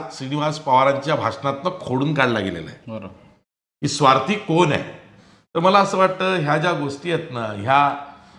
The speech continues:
Speaker 1: खुलेपणानं ह्या डिस्कस झाल्या पाहिजेत, घरात झाल्या पाहिजेत. आणि शरद पवारांची एक ख्याती राहिलेली आहे,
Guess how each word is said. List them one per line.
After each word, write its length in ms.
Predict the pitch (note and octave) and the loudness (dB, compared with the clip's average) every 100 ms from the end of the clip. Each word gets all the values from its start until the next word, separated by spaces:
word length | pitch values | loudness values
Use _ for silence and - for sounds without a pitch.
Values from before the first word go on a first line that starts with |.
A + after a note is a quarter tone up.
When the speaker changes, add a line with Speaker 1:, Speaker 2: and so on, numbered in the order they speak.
| _ - | _ -2
Speaker 1:
खुलेपणानं 560 | C3 C#3+ C3+ B2+ G2+ E2 - - _ _ _ - - | 0 2 2 2 0 -4 -12 -20 _ _ _ -20 -6
ह्या 220 | A#2 C#3 | 2 2
डिस्कस 480 | B2 A#2 - D3+ A#2 | 2 -4 -4 -6 -6
झाल्या 280 | F#2 G#2+ B2 | -6 -6 -4
पाहिजेत, 320 | B2+ F2+ F#2+ | -4 -6 -8
घरात 380 | F2 E2 A#2+ C#3 | -8 0 2 0
झाल्या 340 | A2+ A2+ A2 | -4 -6 -6
पाहिजेत. 360 | G2 F2 D#2+ D#2 - _ _ - | -6 -10 -12 -18 -20 _ _ -10
आणि 120 | B2+ | -6
शरद 240 | - B2+ C#3 | -2 -2 0
पवारांची 920 | C#3 C#3 C#3 C#3 C#3+ C#3+ C#3+ C#3+ - - - | 2 4 2 0 -2 0 -2 -4 -14 -18 -6
एक 260 | B2+ C#3+ G#2+ | -4 -4 -6
ख्याती 280 | G2+ C#3 | -4 0
राहिलेली 480 | D3+ B2+ A2+ G#2+ G2 | 2 2 0 -2 -2
आहे, 100 | F2 | -4